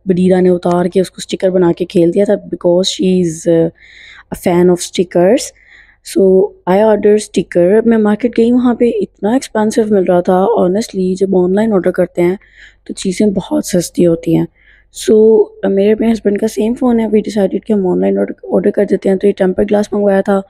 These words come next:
और ये देखें कितना ज़बरदस्त था। उसके साथ ही उसके सारी चीज़ें उन्होंने भेजी हुई थी। और हम लोग बाज़ार जाते हैं, time waste करते हैं, फिर extra पे करते हैं और पैसे यार इतनी मेहनत से कमाए जाते हैं, क्या ज़रूरत है ज़ाया करने की।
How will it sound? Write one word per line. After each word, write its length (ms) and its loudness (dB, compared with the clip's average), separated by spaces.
और 80 2
ये 140 2
देखें 260 2
कितना 240 0
ज़बरदस्त 500 -2
था। 120 -4
उसके 220 0
साथ 300 0
ही 100 4
उसके 220 0
सारी 520 0
चीज़ें 340 -2
उन्होंने 220 0
भेजी 320 0
हुई 140 0
थी। 240 0
और 120 2
हम 220 2
लोग 260 0
बाज़ार 460 0
जाते 340 0
हैं, 180 2
time 320 -2
waste 240 0
करते 280 -4
हैं, 180 -2
फिर 280 2
extra 360 -2
पे 240 2
करते 320 -2
हैं 140 2
और 80 -2
पैसे 320 0
यार 200 2
इतनी 200 -2
मेहनत 260 0
से 100 -2
कमाए 260 0
जाते 260 0
हैं, 80 0
क्या 180 -2
ज़रूरत 300 -2
है 60 2
ज़ाया 260 -2
करने 260 0
की। 160 -4